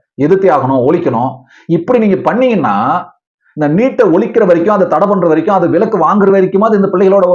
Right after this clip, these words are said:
நிம்மதியா பாடம் எழுதணுமா இல்லையா? எங்க, அஹ், பக்கத்துல கர்நாடகாவுல போயிட்டு, அஹ், இந்த, இந்த மாதிரி ஒரு பரிசோதனை இருக்கான்னு பாருங்க. கேரளால போயிட்டு இருக்கான்னு பாருங்க. ஆந்திராவுல, தெலுங்கானா, மகாராஷ்டிரா, காஷ்மீர் வரைக்கும் போய் பாருங்க. ஏதாவது இருக்கா? ஒண்ணுமே இருக்காது. அதே தமிழ்நாட்டுல மட்டும்,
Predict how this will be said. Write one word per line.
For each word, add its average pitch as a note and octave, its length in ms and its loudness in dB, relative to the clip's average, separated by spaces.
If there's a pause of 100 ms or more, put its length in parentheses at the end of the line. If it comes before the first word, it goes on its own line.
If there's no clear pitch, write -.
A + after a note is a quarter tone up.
(220)
நிம்மதியா F3+ 280 0
பாடம் F#3 280 0
எழுதணுமா E3 260 -2
இல்லையா? C#3+ 240 -2 (880)
எங்க, E3+ 380 0
அஹ், C3+ 240 -4
பக்கத்துல G#3 360 -2 (100)
கர்நாடகாவுல E3+ 560 0
போயிட்டு, D#3 680 -2
அஹ், D#3 100 -2
இந்த, E3+ 200 2
இந்த E3+ 200 2
மாதிரி F3 220 2
ஒரு D#3 160 2
பரிசோதனை D#3+ 400 0
இருக்கான்னு D3+ 180 -2
பாருங்க. C#3 280 -2 (840)
கேரளால G3+ 360 2
போயிட்டு E3+ 220 0
இருக்கான்னு D#3+ 240 -2
பாருங்க. C3 280 0 (380)
ஆந்திராவுல, D#3+ 460 0
தெலுங்கானா, D#3+ 520 0
மகாராஷ்டிரா, D#3+ 480 -2 (140)
காஷ்மீர் F3 380 -2
வரைக்கும் D#3+ 260 0
போய் C#3+ 140 -4
பாருங்க. B2+ 380 -2 (480)
ஏதாவது D#3 240 0
இருக்கா? D3 540 -4 (320)
ஒண்ணுமே G3+ 380 0
இருக்காது. A2 340 -4 (460)
அதே G#3 280 0
தமிழ்நாட்டுல F3 480 0
மட்டும், B2+ 340 -4